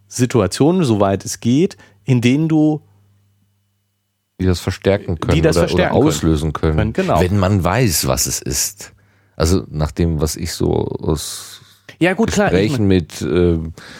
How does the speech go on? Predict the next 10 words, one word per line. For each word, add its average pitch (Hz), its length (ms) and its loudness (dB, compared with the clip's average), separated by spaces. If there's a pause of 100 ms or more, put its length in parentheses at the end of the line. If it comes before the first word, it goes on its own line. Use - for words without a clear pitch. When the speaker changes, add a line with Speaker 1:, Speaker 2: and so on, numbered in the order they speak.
(280)
Speaker 2:
Betroffenen 127 500 0
bzw. 101 340 2
Angehörigen 127 720 2
kenne, 127 640 2
äh, 95 520 2
stehen 90 380 0
die 107 140 2
da 95 180 2
oft - 340 0
sehr 104 680 2